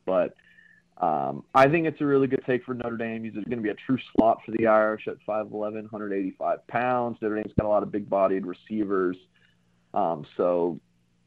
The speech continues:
you know, it, it is good to kinda mix in that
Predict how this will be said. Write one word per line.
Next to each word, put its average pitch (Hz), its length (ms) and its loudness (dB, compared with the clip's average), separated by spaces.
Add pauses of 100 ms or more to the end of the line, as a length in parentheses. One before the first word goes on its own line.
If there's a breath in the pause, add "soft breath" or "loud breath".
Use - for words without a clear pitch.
(120)
you 104 140 -4
know, 92 160 -2
it, 95 280 2
it 123 120 4
is 117 220 6
good 117 220 2
to 120 40 0
kinda 104 260 -2
mix 107 260 -4 (100)
in 107 240 0
that 107 300 6